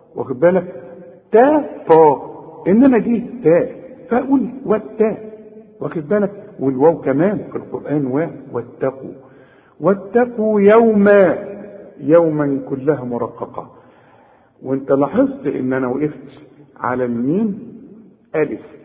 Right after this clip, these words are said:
لما اجي اسالك اقول لك نهايه يوم عند الوقف ايه؟ تقول لي الف. ليه؟ هقف عليها بالالف، هقول لي يوم. اقول لك طب ولو وصلت؟ تقول لي تنوين. ليه؟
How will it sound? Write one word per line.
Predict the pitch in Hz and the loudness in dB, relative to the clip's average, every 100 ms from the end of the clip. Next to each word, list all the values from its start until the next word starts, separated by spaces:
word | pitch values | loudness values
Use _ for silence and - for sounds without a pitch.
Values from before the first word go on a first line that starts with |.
| - - | -20 -12
لما | 139 160 202 | -4 -2 0
اجي | 262 175 | -2 -2
اسالك | - 165 165 143 139 | -4 0 0 0 -4
اقول | 165 190 | -4 -2
لك | 165 156 | -2 -2
نهايه | 156 156 165 233 202 - - | -4 -4 -2 -2 -4 -6 -8
يوم | 160 190 196 170 160 160 170 175 170 | 2 4 4 2 -2 -2 -2 -2 -6
عند | - 151 160 147 | -8 -6 -2 0
الوقف | 139 156 151 - | 2 2 0 -6
ايه؟ | 143 143 135 - | -6 -2 -4 -4
تقول | 139 151 147 | -4 -2 0
لي | 139 - 170 | -2 0 4
الف. | 190 120 95 - - - - - _ _ _ _ _ _ _ _ _ _ _ | 4 2 -6 -14 -18 -20 -20 -20 _ _ _ _ _ _ _ _ _ _ _
ليه؟ | 123 151 175 185 - - - | -2 4 6 4 0 -14 -6
هقف | 147 147 147 | 0 0 0
عليها | 127 147 127 | 0 0 -2
بالالف، | 117 - 156 104 - | -6 -6 -6 -8 -12
هقول | 104 123 | -10 -8
لي | 120 131 | -4 2
يوم. | 160 180 170 156 165 175 143 - - - - - - | 6 6 4 2 2 2 2 -2 -12 -18 -20 -20 -4
اقول | 151 196 233 | 0 2 4
لك | 214 202 - | 2 0 -2
طب | 208 190 | 0 2
ولو | 190 190 190 185 180 | 4 6 4 4 2
وصلت؟ | - 202 175 127 - - - - | 4 4 2 0 -10 -18 -18 -4
تقول | 151 180 190 | 0 2 2
لي | 160 | 0
تنوين. | 151 160 151 151 170 185 147 98 87 - - - - | 2 4 4 2 2 2 0 -4 -10 -16 -20 -20 -18
ليه؟ | 127 143 180 196 156 | -8 2 6 6 4